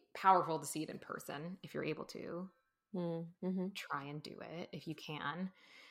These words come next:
Speaker 1: And if not, look her up. I think there was an exhibit at the National Gallery in England, um, in London, of her work. And I think they digitized it. So you should be able to see, like, a pretty incredible kind of,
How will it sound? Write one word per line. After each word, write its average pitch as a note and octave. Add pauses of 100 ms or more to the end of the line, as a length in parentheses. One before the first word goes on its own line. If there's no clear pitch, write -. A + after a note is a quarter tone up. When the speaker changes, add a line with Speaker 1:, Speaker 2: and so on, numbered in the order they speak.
(160)
Speaker 1:
And A3
if A3
not, A3+
look G3+
her G#3
up. E3+
I F3+
think G#3
there G3+
was G3
an F#3+
exhibit F#3+
at E3+
the E3+
National E3+
Gallery D#3
in D#3+
England, D#3+ (140)
um, D#3+
in D#3+
London, D#3+ (720)
of G3+
her F3
work. - (160)
And F3 (680)
I -
think D#4+
they G4
digitized G#3+
it. F4+
So A3+
you G3+
should G#3+
be G#3+
able G3
to F#3
see, F3
like, E3+
a D#3
pretty E3
incredible D3+ (1000)
kind E3+
of, E3